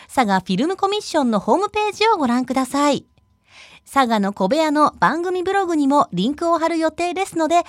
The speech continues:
ぜひチェックしてくださいね。それでは最後に、佐賀フィルムコミッションの奈良崎さん、そして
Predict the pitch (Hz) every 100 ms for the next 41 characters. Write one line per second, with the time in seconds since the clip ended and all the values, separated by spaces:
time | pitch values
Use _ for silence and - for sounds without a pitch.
0 | - - 185 262 247 226 220 285 285 247
1 | - 277 294 302 311 285 311 427 - _
2 | _ _ _ _ _ - 359 415 480 453
3 | 359 349 311 262 254 - - - 247 214
4 | - 240 302 381 381 381 381 - 254 202
5 | 233 180 170 311 330 - - 226 190 -
6 | - 226 240